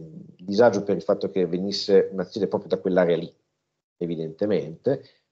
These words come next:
ma dall'altra parte, eh, c'è anche l'idea che sì, la colomba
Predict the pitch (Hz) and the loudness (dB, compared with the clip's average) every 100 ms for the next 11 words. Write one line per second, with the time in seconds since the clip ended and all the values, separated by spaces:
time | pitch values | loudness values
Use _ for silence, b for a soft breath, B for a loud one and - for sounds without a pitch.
0 | _ 120 165 - - 123 127 143 190 190 | _ 0 0 0 0 0 4 2 2 -2
1 | 139 101 95 - 127 131 - 107 101 95 | 2 2 2 2 4 4 0 -8 -6 -2
2 | 95 90 87 - 110 95 120 110 107 95 | -2 -4 -6 -4 -4 -4 -6 2 6 6
3 | - 90 78 - - 110 - _ _ _ | 4 -4 -6 -8 -8 -8 -10 _ _ _
4 | _ - - 98 90 95 98 92 - | _ -12 -2 0 0 4 4 4 -2